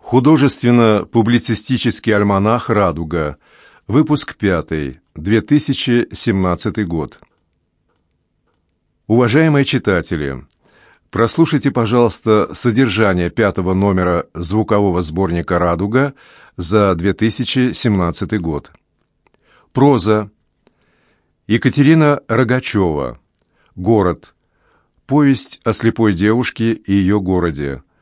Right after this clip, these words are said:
Москва, две тысячи семнадцатый, номер четвертый.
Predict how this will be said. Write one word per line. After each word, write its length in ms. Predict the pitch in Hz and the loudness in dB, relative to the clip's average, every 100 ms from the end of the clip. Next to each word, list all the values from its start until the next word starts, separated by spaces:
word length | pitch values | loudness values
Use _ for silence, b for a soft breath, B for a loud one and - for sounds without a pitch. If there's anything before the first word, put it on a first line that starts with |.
| _ _ _ - | _ _ _ -4
Москва, 680 | 92 90 - 90 98 131 135 _ _ _ _ _ | -2 -2 -2 0 0 0 -6 _ _ _ _ _
две 220 | - 95 107 | -4 -2 0
тысячи 720 | 107 - 87 - 92 82 78 _ _ | -2 -2 -6 -4 -2 -2 -4 _ _
семнадцатый, 1040 | - - 104 92 85 - 117 - 147 147 b b b b | -8 -4 -2 -2 -2 -4 -4 -2 -2 -2 b b b b
номер 340 | 92 110 110 | -2 0 0
четвертый. 800 | 110 131 - 92 73 78 69 64 | -2 -4 -2 -4 -4 -6 -8 -10